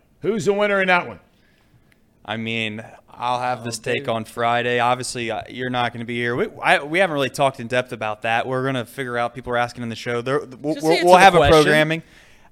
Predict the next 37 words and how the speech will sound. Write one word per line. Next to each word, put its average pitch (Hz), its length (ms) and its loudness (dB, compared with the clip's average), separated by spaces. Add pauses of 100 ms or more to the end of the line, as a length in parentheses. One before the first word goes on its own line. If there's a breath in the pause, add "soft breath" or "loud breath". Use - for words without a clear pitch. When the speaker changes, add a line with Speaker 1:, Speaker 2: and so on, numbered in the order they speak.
Speaker 3:
He's 226 120 -20
asking 254 160 0
Speaker 2:
I 180 140 10
Speaker 3:
the 220 60 10
Speaker 2:
am 220 120 4
gonna 208 180 4
go 185 120 4
on 190 40 8
Speaker 3:
question. 190 100 4
Speaker 2:
the 170 80 -2
same 190 340 2
take 185 300 0
that 170 100 -2
I've 147 180 0
been 156 160 -2
on 175 180 0
before. 156 580 -4 (440)
I 160 200 2
think 220 240 -4
I'm 143 180 2
just 127 440 -4
as 190 120 -6
passionate 165 480 -2
about 113 260 -6
Georgia 135 460 -6
beating 131 380 -10
Tennessee 127 520 -10
as 123 120 -8
I 104 120 -6
was 110 280 -4
about 117 240 -8
the 113 80 -18
Browns 107 440 -10
beating 101 220 -12
the 87 60 -12
Bengals. - 440 -16
Speaker 1:
Okay. 98 260 -12